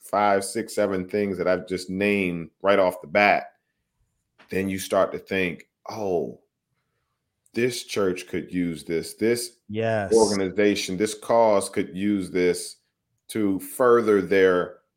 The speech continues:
Speaker 1: mission, their vision. This is valuable."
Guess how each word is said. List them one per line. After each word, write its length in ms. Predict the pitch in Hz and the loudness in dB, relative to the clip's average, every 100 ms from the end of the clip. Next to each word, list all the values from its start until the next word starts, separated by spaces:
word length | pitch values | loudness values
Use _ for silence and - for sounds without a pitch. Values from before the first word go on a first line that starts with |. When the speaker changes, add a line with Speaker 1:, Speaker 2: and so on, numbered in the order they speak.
| _ | _
Speaker 1:
mission, 540 | 98 101 - 92 90 | -2 0 0 -4 -2
their 180 | 90 87 | 0 0
vision. 640 | 82 95 87 87 82 78 - _ _ _ _ _ _ _ _ _ _ _ - | 2 -2 0 -4 -6 -8 -14 _ _ _ _ _ _ _ _ _ _ _ -4
This 200 | 156 - | -2 -2
is 160 | 101 | -6
valuable." 720 | - 131 156 151 113 80 - | 0 4 6 6 4 -2 -6